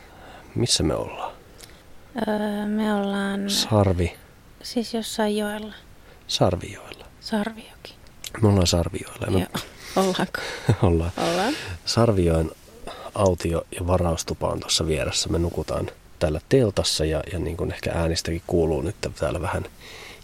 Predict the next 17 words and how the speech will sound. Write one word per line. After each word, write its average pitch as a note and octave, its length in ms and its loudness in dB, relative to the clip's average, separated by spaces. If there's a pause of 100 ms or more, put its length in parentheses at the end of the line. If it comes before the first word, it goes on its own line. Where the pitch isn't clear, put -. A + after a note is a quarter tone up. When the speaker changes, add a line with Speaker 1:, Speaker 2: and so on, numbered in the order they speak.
(100)
Speaker 1:
hissutellaan. D#2+ 840 2 (840)
Speaker 2:
Kyllä - 280 -8
kello F#3 300 0
on G3 200 -2
siis - 600 -6 (320)
varmaan G3+ 320 -2 (120)
himppasen G#3 460 -4
vajaa G3+ 300 0
yksitoista. G#3 680 -6 (760)
Aika F#3 220 0
lailla F#3+ 240 2
kaikki G3 320 -2
muut G3 280 0
on G3+ 100 -6
jo G3+ 100 -6
nukkumassa G#3 760 -10
ja G3+ 160 -10